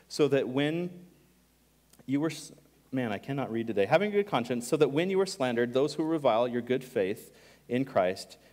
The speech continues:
may be put to shame." And here he's basically saying, "Have a good conscience." Like, again, don't let your exterior life prove you a hypocrite when you speak of your interior life. If you have a good conscience, your soul will be right with Jesus and you will be living according to his will,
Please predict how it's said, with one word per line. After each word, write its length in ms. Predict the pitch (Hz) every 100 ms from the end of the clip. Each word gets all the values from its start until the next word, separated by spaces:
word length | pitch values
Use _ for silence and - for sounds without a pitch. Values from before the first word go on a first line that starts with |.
| _
may 80 | 110
be 120 | 107
put 200 | 104 110
to 60 | -
shame." 380 | - 104 98 107 - _ _ - -
And 160 | 131 135
here 280 | 135 156 156
he's 220 | 151 143
basically 300 | 151 147 143
saying, 180 | 143 123
"Have 160 | 160
a 40 | 151
good 180 | 143 -
conscience." 360 | 156 135 123
Like, 200 | 139 117 - - 139
again, 400 | 147 156 120 117
don't 180 | 170
let 140 | 185 196
your 180 | 165 - - -
exterior 640 | 151 - - 175 170 185
life 440 | 143 123 170 196 -
prove 240 | - 196
you 160 | 165 151
a 20 |
hypocrite 640 | 123 175 185 - 127 123 - - -
when 200 | 143 147
you 60 |
speak 320 | 147 - 156 151
of 100 | 139
your 140 | -
interior 540 | 127 143 143 127 113
life. 280 | 113 139 131
If 120 | 143
you 80 | 165
have 120 | 165
a 40 | 175
good 180 | 151 -
conscience, 560 | 190 202 165 156 - - - -
your 140 | 147
soul 400 | 147 - 175 196
will 80 | 180
be 160 | 147
right 320 | 135 185 185 196
with 160 | 190
Jesus 440 | - 202 185 185 175
and 140 | 156
you 80 | 151
will 80 | 139
be 160 | 135
living 320 | 156 202 208
according 400 | 190 - 180 180
to 120 | 180 170
his 180 | 170
will, 320 | 156 165 165